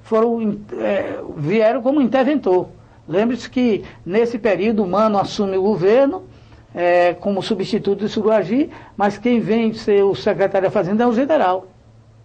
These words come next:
né? É, o co-, aliás, é um coro-, é, o coronel, o secretário de Segurança é um general,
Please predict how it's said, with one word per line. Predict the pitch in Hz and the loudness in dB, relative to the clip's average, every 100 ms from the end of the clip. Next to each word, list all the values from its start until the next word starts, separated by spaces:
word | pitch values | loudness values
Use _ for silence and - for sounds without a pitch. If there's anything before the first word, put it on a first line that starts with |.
| _ - | _ -14
né? | 160 220 - - - _ - | -8 -8 -10 -20 -20 _ -18
É, | 156 160 156 156 | -6 -4 -2 -4
o | |
co-, | 156 - | -6 -4
aliás, | 185 180 156 165 | -2 0 0 0
é | |
um | 156 | -2
coro-, | 196 208 226 | 0 0 2
é, | 185 175 | 2 2
o | |
coronel, | 170 220 233 165 | 2 2 2 0
o | 151 | 0
secretário | 175 190 208 202 | 0 0 0 -2
de | |
Segurança | 226 202 208 220 | -2 0 0 0
é | 233 | 0
um | |
general, | 220 285 277 202 202 | 2 2 2 2 0